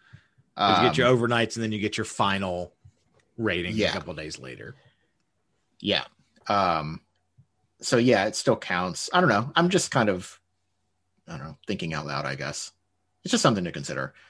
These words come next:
Speaker 1: Yeah.
Speaker 2: I think a lot of people might do that. They, they might watch N X T on the network.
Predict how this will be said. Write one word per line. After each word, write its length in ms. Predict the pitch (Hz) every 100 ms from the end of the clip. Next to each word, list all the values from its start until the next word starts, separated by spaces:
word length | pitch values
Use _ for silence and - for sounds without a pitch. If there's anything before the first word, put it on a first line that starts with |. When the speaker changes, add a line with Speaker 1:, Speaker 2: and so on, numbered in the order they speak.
| -
Speaker 1:
Yeah. 140 | 311
Speaker 2:
I 40 | -
think 180 | 151
a 40 | 123
lot 140 | 104
of 60 | 92
people 200 | 92 87
might 260 | 85 76
do 140 | 78 78
that. 220 | 71 -
They, 140 | 104 98
they 240 | 92 107
might 240 | 98 90
watch 260 | 85 80 -
N 80 | 82
X 200 | 78 -
T 240 | 78 71
on 420 | 76 76 71 71 -
the 80 | 73
network. 440 | - 67 - -